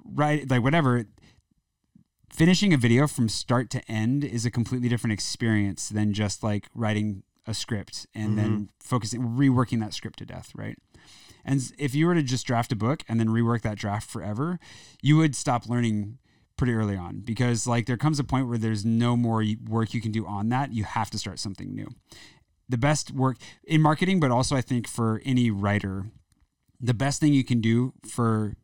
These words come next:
Speaker 1: your past books in marketing is to write a new book. And I think the best thing you can do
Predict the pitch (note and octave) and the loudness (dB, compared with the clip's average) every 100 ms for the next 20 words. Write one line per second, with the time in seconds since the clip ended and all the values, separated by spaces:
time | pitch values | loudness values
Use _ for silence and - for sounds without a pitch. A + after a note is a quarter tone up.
0 | - A#2 G#2+ - A2 - C#3 E3+ - - | -6 -4 -2 -2 -4 -2 -2 -2 -4 -8
1 | - A2 G#2 G#2+ C#3 D3+ - G#2 G#2+ G2 | -4 -2 0 -2 0 0 0 -2 -2 0
2 | G#2 F#2 F#2+ - - - - A2+ A2+ A#2 | -2 -4 -8 -14 -20 -20 -8 -2 0 0
3 | G#2+ A#2+ B2 C3+ A#2+ A2 G#2+ G#2 G#2 G2+ | 0 0 2 4 4 4 0 0 0 0
4 | G2+ | -2